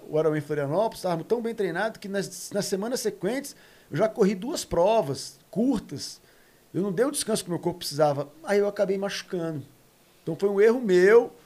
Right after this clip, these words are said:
foi um erro, porque eu sou fominha de prova, eu gosto de competir. E aí eu venho de lá pra cá, cara, meio que, hum, engatinhando. Mas assim,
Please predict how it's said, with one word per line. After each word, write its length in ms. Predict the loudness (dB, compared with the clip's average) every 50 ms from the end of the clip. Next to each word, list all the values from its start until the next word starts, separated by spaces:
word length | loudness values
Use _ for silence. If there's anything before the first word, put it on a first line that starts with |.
| _ _ _
foi 120 | -6 -4 -2
um 60 | 0
erro, 180 | 2 2 2 0 -2 -6 -10 -12 -12
porque 160 | -10 -4 -4
eu 40 | -4
sou 100 | -4 -4 -4
fominha 380 | 0 0 0 0 0 -4 -6 -6
de 80 | -8
prova, 280 | -6 -2 0 0 2 2
eu 40 | 2
gosto 180 | 2 2 2
de 60 | 2
competir. 640 | -2 -6 -4 -4 -4 -4 -4 -6 -6 -6 -6 -6 -8 -12 -18 -20 -20 -18 -8
E 80 | -2 0
aí 120 | 0 2 2
eu 80 | 0
venho 180 | -2 -4 -4 0
de 80 | 2
lá 120 | 2 2 2
pra 180 | 2 0 -4
cá, 340 | -2 0 0 2 2 2 0
cara, 380 | 0 0 0 0 0 0 -2 -4 -8
meio 300 | -4 0 2 2 2 0
que, 220 | -6 -8 -10 -10 -12 _ -16 -12
hum, 540 | -10 -8 -8 -8 -8 -10 -12 -12 -10 -8 -4
engatinhando. 540 | 0 2 2 2 2 -2 -4 -2 -2 -2 -2
Mas 180 | -2 -2 -4 -4
assim, 360 | -6 -8 -6 -6 -6 -6